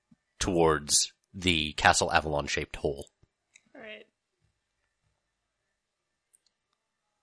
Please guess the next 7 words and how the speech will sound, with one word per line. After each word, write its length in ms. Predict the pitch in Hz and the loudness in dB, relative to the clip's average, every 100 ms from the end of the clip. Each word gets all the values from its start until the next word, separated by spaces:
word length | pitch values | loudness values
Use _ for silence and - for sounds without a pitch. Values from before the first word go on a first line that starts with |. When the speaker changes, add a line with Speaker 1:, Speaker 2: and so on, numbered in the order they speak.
| _ _ _ _ _ _ - | _ _ _ _ _ _ -20
Speaker 2:
This 180 | 190 - | -18 -16
did 180 | 180 | -18
not 240 | 175 175 - | -14 -14 -14
solve 220 | 185 180 180 | -18 -20 -20
anything 420 | 170 160 143 151 | -20 -18 -20 -20
for 120 | - 147 | -20 -20
me. 300 | 156 170 | -18 -18